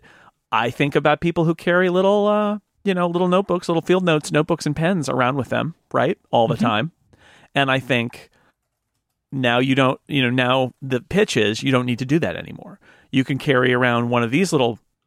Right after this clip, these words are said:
Speaker 1: Apple pens or pencils and your iPhone, and your iPhone is your notebook. And if you wanna jot something down, you literally can just pick it up and start writing and
Speaker 2: Yep.
Speaker 1: jot it down, and it works. And, like, that is pretty cool.
Speaker 2: And the, the dream of the Newton is finally realized.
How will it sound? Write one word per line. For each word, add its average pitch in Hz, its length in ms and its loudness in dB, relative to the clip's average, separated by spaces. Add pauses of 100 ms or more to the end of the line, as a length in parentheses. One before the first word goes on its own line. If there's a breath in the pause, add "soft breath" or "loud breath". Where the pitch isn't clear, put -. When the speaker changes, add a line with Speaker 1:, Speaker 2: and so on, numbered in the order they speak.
(100)
Speaker 1:
Apple 107 400 -6
pens 127 460 -6
or 123 160 -6
pencils 104 600 -10 (300 loud breath)
and 120 260 -2
your 120 140 2
iPhone, 120 560 -4 (460 soft breath)
and 131 160 -2
your 143 120 2
iPhone 170 240 0
is 233 100 0
your 143 80 -2
notebook. - 480 -10
And 139 160 -2
if 139 100 -4
you 143 60 0
wanna 147 220 0
jot 143 260 2
something 147 300 -2
down, 156 240 0
you 135 120 -2
literally 143 400 2
can 135 140 -2
just 131 160 0
pick 151 160 0
it 143 80 0
up 151 160 2
and 127 100 -8
start 127 260 -2
writing 123 500 -2
and 123 100 -6
Speaker 2:
Yep. 117 40 -4
Speaker 1:
jot 117 180 2
it 117 80 -8
down, 110 440 -2
and 117 120 -6
it 120 60 -6
works. 156 340 -2
And, 139 80 -6
like, 143 180 -2
that 170 220 0
is 196 240 -4 (340 loud breath)
pretty 143 220 -2
cool. 277 180 2
Speaker 2:
And 139 160 -4
the, 135 300 0
the 147 100 0
dream 156 380 0
of 156 100 0
the 151 80 -2
Newton 156 420 -2
is 151 120 -4
finally 151 340 -2
realized. 120 540 -6